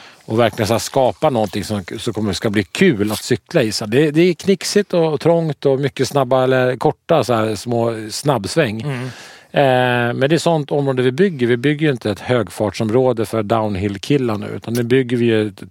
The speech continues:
Speaker 1: teknikområde, kan man säga.
Speaker 2: Vi bygger en flow trail för
Speaker 1: Ja.
Speaker 2: barn och ungdomar och
Speaker 1: Ja.
Speaker 2: nybörjare, för alla.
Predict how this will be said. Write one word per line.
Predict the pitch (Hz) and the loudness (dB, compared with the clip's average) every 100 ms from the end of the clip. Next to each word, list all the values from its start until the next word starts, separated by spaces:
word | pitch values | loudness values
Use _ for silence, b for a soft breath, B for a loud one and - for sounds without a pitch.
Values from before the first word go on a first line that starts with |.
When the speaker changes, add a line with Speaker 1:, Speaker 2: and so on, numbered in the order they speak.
| - | -4
Speaker 1:
teknikområde, | 139 - 135 107 - 104 170 170 | -2 -2 -2 -2 -2 -2 -2 -2
kan | 117 | -6
man | 110 | -8
säga. | 113 101 - _ - - | -10 -12 -20 _ -20 -20
Speaker 2:
Vi | 156 | -10
bygger | 180 220 208 | -8 -6 -6
en | 117 | -8
flow | - 147 180 247 | -10 -4 -2 -2
trail | - - 104 98 | -6 -6 -4 -4
för | 127 143 | -6 -4
Speaker 1:
Ja. | 156 156 | -4 -4
Speaker 2:
barn | 139 139 175 175 165 | -2 -2 -2 -4 -4
och | |
ungdomar | 160 160 160 165 147 139 | -4 -4 -4 -4 -4 -6
och | 131 | -4
Speaker 1:
Ja. | 135 | -4
Speaker 2:
nybörjare, | 143 147 151 147 127 | -4 -4 -4 -2 -2
för | - | 0
alla. | 156 143 131 | 0 0 -2